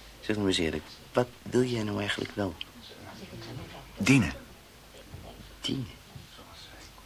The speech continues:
Speaker 1: Nou, dat is wel een erg veelomvattend woord. Wie, wie wil je dan dienen?
Speaker 2: De mensheid.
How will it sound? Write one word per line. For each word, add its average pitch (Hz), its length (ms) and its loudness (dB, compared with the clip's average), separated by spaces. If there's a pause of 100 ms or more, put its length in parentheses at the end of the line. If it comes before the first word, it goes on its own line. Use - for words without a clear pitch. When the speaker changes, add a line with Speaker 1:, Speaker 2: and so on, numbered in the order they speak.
Speaker 1:
Nou, - 160 -6
dat 95 120 -2
is - 80 0
wel 82 100 -2
een - 600 -8
erg 82 200 -6 (140)
veelomvattend - 1000 -2
woord. 143 200 -2 (1400)
Wie, 104 120 0
wie 156 240 2
wil 147 120 6
je 120 160 6
dan 98 160 6
dienen? 92 320 4 (1000)
Speaker 2:
De 98 100 4
mensheid. 113 460 12